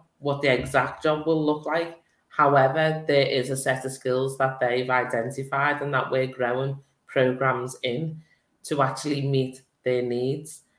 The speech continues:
And it's very much, like I said to you before, that we can deliver and train learners to gain them transferable skills, the actual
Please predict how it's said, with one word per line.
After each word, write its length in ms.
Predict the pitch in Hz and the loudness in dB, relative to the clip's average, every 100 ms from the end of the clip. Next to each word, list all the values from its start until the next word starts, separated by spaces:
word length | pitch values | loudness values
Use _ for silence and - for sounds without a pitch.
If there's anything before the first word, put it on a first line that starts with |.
| - | -6
And 100 | 139 | 0
it's 160 | 139 135 | 0 2
very 200 | 143 139 | 2 2
much, 220 | 135 135 | 2 0
like 180 | 139 135 | 0 0
I 40 | |
said 240 | 131 165 135 | 0 -2 -2
to 120 | 156 | -6
you 100 | 151 | -6
before, 420 | 147 - 127 131 | -8 -4 -2 0
that 300 | 135 131 - - _ _ _ | 2 0 0 -12 _ _ _
we 260 | 139 156 151 | -4 -2 0
can 400 | 143 135 131 135 _ _ _ _ _ | 0 2 -2 -6 _ _ _ _ _
deliver 440 | - 127 127 127 143 | 0 4 4 4 4
and 420 | 135 - 131 120 | 2 2 -2 -4
train 420 | - 135 135 143 | 0 2 2 2
learners 520 | 147 143 156 175 - | 2 2 0 -2 -6
to 160 | - 139 | -8 -8
gain 480 | 143 127 127 139 151 | -2 2 2 2 0
them 400 | 147 143 143 - _ | -2 -2 -6 -14 _
transferable 720 | - 139 135 139 131 135 151 | -4 -4 0 2 2 2 -2
skills, 540 | 156 - 170 170 175 - | -4 0 2 2 0 0
the 120 | 160 | 2
actual 600 | 156 156 151 147 139 139 | 2 -2 -2 0 0 -6